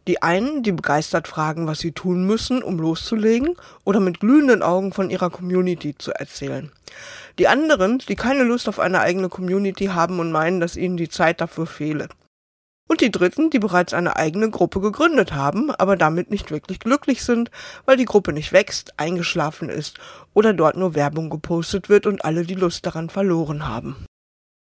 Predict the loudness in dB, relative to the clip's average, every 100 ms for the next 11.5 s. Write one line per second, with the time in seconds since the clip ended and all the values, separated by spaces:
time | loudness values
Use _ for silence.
0 | _ _ _ _ -6 -2 -2 -2 -4 -2
1 | -2 -2 -2 0 2 0 -4 -8 -6 -4
2 | -2 -4 -2 -2 0 -2 -4 -6 -4 -4
3 | -4 -6 -8 -2 -2 -2 -6 -2 -2 0
4 | -2 -2 -8 -8 -8 -10 -6 -8 -8 -14
5 | -20 -20 -20 -16 -4 -2 0 2 2 0
6 | 0 0 -2 -2 -2 -2 -2 -2 -2 0
7 | 0 -2 -16 0 2 2 0 -2 -2 -4
8 | -4 -8 -8 -10 -10 -10 -4 -2 -2 -4
9 | -4 -2 -2 -2 -2 -4 -4 -4 -2 -2
10 | -2 -2 -4 -4 -4 -2 -2 -2 -4 -4
11 | -6 -2 -4 -4 -8